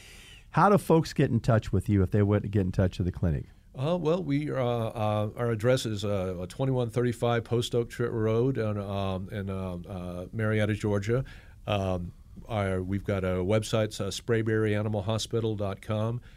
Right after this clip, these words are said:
Speaker 2: and, uh, our phone number is seven seven oh, nine seven seven, eight three zero zero. Um,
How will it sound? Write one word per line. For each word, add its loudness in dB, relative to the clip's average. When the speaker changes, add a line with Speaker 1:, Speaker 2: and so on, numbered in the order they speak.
Speaker 2:
and, -2
uh, 0
our -4
phone -2
number -2
is -6
seven 0
seven -2
oh, 0
nine -2
seven -2
seven, -2
eight -2
three -2
zero -2
zero. 0
Um, 0